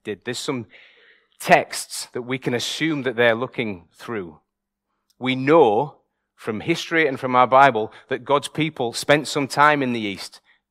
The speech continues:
They were pulled out of their own country and they spent some time there. If you read in your Bible the stories of Daniel and people like that, they opened up their Bibles.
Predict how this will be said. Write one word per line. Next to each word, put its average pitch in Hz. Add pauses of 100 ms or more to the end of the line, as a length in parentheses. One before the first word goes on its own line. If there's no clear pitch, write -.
(100)
They 123
were 123
pulled 151
out 139
of 107
their 117
own 117
country 117
and 104
they 107
spent 127
some 117
time 120
there. 92 (480)
If 113
you 110
read 123
in 120
your 117
Bible 120
the 107
stories 117
of 98
Daniel 113
and 98
people 117
like 110
that, 107
they 110
opened 131
up 131
their 107
Bibles. 98